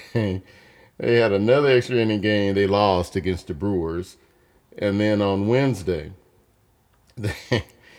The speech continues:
man, man, man, on Wednesday against the, against the Brewers again, a two to one win. But, um, all their games have been close.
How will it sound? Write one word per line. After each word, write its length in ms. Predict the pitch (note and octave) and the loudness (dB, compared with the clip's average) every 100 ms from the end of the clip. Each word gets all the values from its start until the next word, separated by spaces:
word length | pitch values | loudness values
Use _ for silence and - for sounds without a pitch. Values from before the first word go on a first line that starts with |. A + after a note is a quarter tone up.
| - - - - | -20 -20 -20 -10
man, 520 | A2 A2 A2 G#2+ F#2+ | -4 0 2 2 0
man, 340 | F#2 F2 E2+ E2 | -2 -2 -4 -6
man, 320 | E2 D#2+ E2+ | -8 -10 -10
on 360 | F2 F#2+ F2+ | -4 -2 -2
Wednesday 880 | G2 A2+ B2 A2+ F2+ D#2+ E2+ D#2 D2+ D#2 _ _ _ _ - | 0 2 2 2 -2 -4 -4 -4 -10 -18 _ _ _ _ -4
against 440 | G#2+ G2 G2+ - | -2 0 -2 -4
the, 260 | G#2 F2+ E2 E2 | -2 0 -2 -6
against 360 | G#2 G2 G2+ - | -6 -2 -4 -4
the 60 | |
Brewers 400 | F2 G2 F#2+ F#2 | -6 -4 -2 -2
again, 360 | F#2 F2 G2 F2 | -4 -4 -2 -4
a 60 | F2 | -6
two 200 | - A2+ | -6 -2
to 80 | |
one 380 | F#2 G2 G2 F2+ | -2 0 0 -2
win. 400 | F2 E2 D#2+ D#2+ - | -6 -8 -8 -12 -14
But, 300 | G2+ F2+ F2 | -4 -2 0
um, 320 | F#2 F2 F2+ | -2 -4 -4
all 180 | A2 C#3 | 0 0
their 120 | D3+ | 0
games 340 | B2 B2 A#2 G2 | 0 0 0 -4
have 180 | F#2+ D#2+ | -6 -6
been 240 | E2 D#2+ | -10 -14
close. 580 | - B2 A2+ A2 G#2+ | -6 -2 0 -2 -6